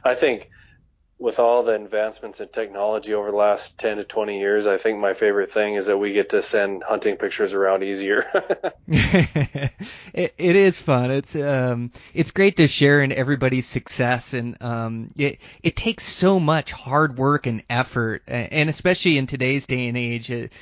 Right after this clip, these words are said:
Speaker 2: with public lands and the pressure in that, it, it, it's really fun when somebody's successful to, to be able to congratulate 'em in real time and then see everybody else's congratulations and comments come through.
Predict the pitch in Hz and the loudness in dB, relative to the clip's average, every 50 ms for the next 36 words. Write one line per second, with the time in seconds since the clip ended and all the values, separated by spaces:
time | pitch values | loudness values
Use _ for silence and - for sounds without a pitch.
0 | - _ - 123 - - 156 156 147 156 143 - 143 131 131 131 131 127 123 - | -18 _ -8 -2 0 2 0 2 0 0 -2 -2 -2 -2 0 0 -2 -2 -4 -4
1 | 123 123 117 - - 139 127 127 - - 135 123 120 120 120 117 117 120 120 120 | -6 -6 -6 -2 0 0 0 0 -2 -2 -2 -2 -2 -2 -4 -4 -4 -4 -4 -6
2 | - _ - 131 123 120 - - 127 139 131 - - 147 135 - - 202 196 185 | -6 _ -6 -6 -6 -6 -6 -6 -6 -6 -6 -4 -6 -6 -6 -2 2 2 4 6
3 | 180 151 - - 156 147 139 131 127 123 123 120 - 139 131 127 135 131 127 120 | 4 2 2 2 0 0 0 -2 -2 -4 -4 -2 -2 -2 0 0 -2 -2 -2 -6
4 | - - 127 - - - 131 123 - - - 123 120 120 - - 127 117 113 110 | -6 -10 -10 -10 -6 -4 -4 -4 -6 -6 -8 -6 -6 -6 -6 -8 -8 -8 -6 -8
5 | 110 - - - - _ - 147 127 143 151 151 135 131 131 - 139 135 127 120 | -10 -14 -18 -20 -20 _ -4 -2 0 2 2 2 2 0 -2 -2 -2 -4 -2 -2
6 | 127 120 123 127 - 127 127 127 123 120 120 117 117 113 117 117 131 131 123 120 | -2 0 0 -2 -2 -2 -2 -2 -2 -2 -2 -4 -4 -4 -4 0 2 2 2 2
7 | - - 131 123 120 120 120 117 120 123 139 151 151 147 - - 143 139 135 131 | -2 -4 -4 -2 -2 -2 -2 -2 -2 -2 -2 -2 -2 -4 -4 -4 -2 -2 -2 -2
8 | 135 131 120 131 127 127 123 120 123 131 - - 131 120 - - 127 123 120 - | -4 -4 -4 -2 -4 -2 -4 -4 -4 -6 -6 -6 -10 -10 -8 -8 -8 -8 -6 -4
9 | 123 123 123 - 123 117 120 120 123 120 - 127 123 117 - 117 117 117 - - | -4 -4 -4 -6 -8 -8 -6 -6 -6 -8 -8 -10 -10 -10 -10 -12 -14 -14 -10 -8
10 | 120 117 117 117 117 113 - - 127 120 117 117 - 127 127 123 120 120 117 | -8 -8 -8 -8 -10 -12 -10 -10 -8 -8 -8 -10 -10 -6 -6 -4 -4 -4 -6